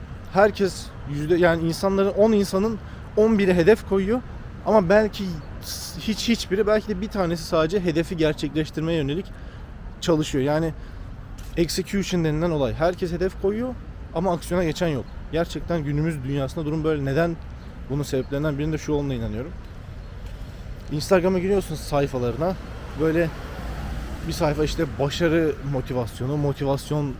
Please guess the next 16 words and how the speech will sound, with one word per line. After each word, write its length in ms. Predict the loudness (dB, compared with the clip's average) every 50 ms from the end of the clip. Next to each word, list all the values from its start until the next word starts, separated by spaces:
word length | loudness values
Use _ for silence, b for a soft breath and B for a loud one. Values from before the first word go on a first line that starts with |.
| -10 -12 -12 -10
sayfası, 580 | -6 -2 -2 0 -2 -2 -4 -6 -6 -4 -2
zart 220 | 0 0 0 0 -2 -4 -8
zurt, 120 | -8 -8 -6 -10
ismi 260 | -10 -10 -8 -6 -4 -2
neyse 260 | -2 -2 -2 -2 -4
artık. 260 | -4 -4 -8 -10 -14 B B B B B B B B B 0
Paylaşmış 560 | 4 4 4 4 4 2 0 -2 -4 -4 -4 -2 -2
Dubai, 500 | 0 2 4 4 6 4 4 2 0 -2 -2 -4 0
gökdelenler, 640 | 0 0 0 0 -2 -2 -2 0 -2 -2 -2 0 0
Lamborghini'ler. 800 | 0 2 0 0 2 2 2 0 0 -2 -4 -4 -2 -2 -2 -2 -2 B B B B B B B B B -6
İnternetten 460 | -4 -2 0 -2 -2 0 0 0 0
para 220 | 2 2 0 2
kazanmak 520 | 2 2 2 2 2 2 2 0 0 -2 -4
mı 60 | -6
istiyorsun? 380 | -6 -4 -6 -6 -4 -4 -4
Çok 200 | -2 0 -2 -2